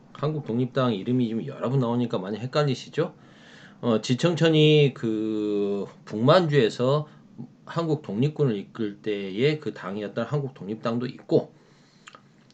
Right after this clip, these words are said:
어, 임시정부 세력들이 민족혁명당에 가담할 때 조소왕 계열 등이 만들었던 그 한국독립당도 있고,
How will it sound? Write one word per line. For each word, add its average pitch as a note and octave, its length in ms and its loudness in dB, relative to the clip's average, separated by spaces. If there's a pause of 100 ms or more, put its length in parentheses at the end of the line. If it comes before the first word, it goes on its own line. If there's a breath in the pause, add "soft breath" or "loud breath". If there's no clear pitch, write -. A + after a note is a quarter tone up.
(460 loud breath)
어, B2+ 240 6
임시정부 C3+ 880 4
세력들이 B2+ 640 2
민족혁명당에 C3 840 2
가담할 G#2 580 -2
때 C3 200 -2
조소왕 B2+ 480 0
계열 G#2 300 0
등이 G2+ 240 -4
만들었던 G#2 840 -4 (200)
그 E2 420 -10 (680 soft breath)
한국독립당도 B2 800 -4
있고, - 400 0